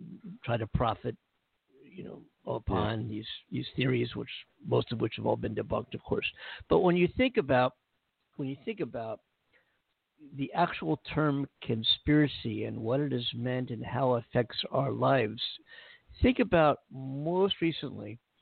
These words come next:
Speaker 1: when Obama was president, when Donald Trump was waving around the conspiracy theater, theater. Yeah, that too was a theater, uh, theory that he was not born in the United States.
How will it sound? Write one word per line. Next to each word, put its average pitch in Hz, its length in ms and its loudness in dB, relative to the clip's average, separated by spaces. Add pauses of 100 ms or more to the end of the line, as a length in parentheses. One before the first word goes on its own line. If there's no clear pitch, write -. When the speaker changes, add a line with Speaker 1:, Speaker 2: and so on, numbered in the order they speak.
(640)
Speaker 1:
when 131 220 -2
Obama 139 500 2
was 139 120 2 (120)
president, 113 680 0 (640)
when 127 180 -4
Donald 135 320 2 (100)
Trump 135 220 4 (120)
was 123 220 -2
waving 123 380 2
around 113 520 0 (540)
the 208 120 2
conspiracy 160 840 4
theater, 117 460 -4 (300)
theater. 117 440 -4 (180)
Yeah, 139 220 6
that 160 300 4
too 180 180 6
was 139 220 2
a 127 80 2
theater, 104 420 -2 (500)
uh, 120 280 2 (340)
theory 127 400 2 (480)
that 131 320 0 (400)
he 139 280 0
was 131 320 -2
not 131 260 -4
born 127 240 2
in 120 80 0
the 113 40 -4
United 107 260 -2
States. - 360 -8